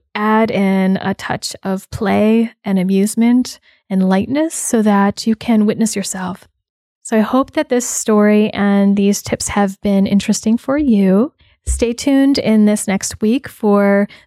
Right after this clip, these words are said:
the three different healing experiences that I'll share with you. And as always, feel free to reach out if you need some support with it or if you have any thoughts or questions. And if this or other episodes have spoken to you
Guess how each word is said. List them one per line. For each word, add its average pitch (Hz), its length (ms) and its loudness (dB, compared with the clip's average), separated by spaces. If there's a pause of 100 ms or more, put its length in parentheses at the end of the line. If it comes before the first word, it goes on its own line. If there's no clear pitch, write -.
the 208 80 -4
three 220 300 -2
different 208 720 -2
healing 208 340 0
experiences 196 720 0
that 196 160 -2
I'll 196 380 2
share 190 380 -2
with 190 220 -2
you. 202 280 -2 (360)
And 233 320 2
as 220 280 0
always, 269 360 0
feel 226 220 -2
free 240 160 0
to 214 120 2
reach 208 340 0
out 214 260 0
if - 160 -6
you 208 140 4
need 196 200 2
some 190 160 -2
support - 460 -2
with 220 180 2
it 220 360 0
or 196 240 0
if 190 100 -4
you 202 120 0
have 196 200 2
any 202 220 2
thoughts 202 560 -4 (440)
or 220 120 -4
questions. - 760 -6 (160)
And 240 320 0
if 226 140 -4
this 254 260 -4
or 214 240 0
other 214 180 0
episodes - 520 -2
have 202 160 -2
spoken 208 420 -2
to - 160 -4
you 190 380 2